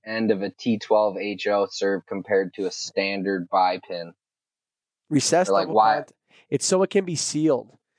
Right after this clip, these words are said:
Speaker 2: So on a, uh, recessed double contact H O socket, there's a
Speaker 1: Uh-huh.
Speaker 2: plastic seal.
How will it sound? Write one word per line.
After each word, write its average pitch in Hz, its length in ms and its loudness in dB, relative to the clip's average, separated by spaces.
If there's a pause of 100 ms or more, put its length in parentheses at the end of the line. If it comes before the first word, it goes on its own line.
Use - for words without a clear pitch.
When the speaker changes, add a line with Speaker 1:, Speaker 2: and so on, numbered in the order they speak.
(160)
Speaker 2:
So 143 240 0
on 160 140 4
a, 175 320 0
uh, 135 220 -2
recessed 165 460 -6
double 143 220 -2
contact 147 600 -4
H 143 260 -4
O 135 100 0
socket, 127 560 -4 (340)
there's 139 160 0
a 139 40 4
Speaker 1:
Uh-huh. - 140 -10
Speaker 2:
plastic 143 480 -4
seal. 135 640 -2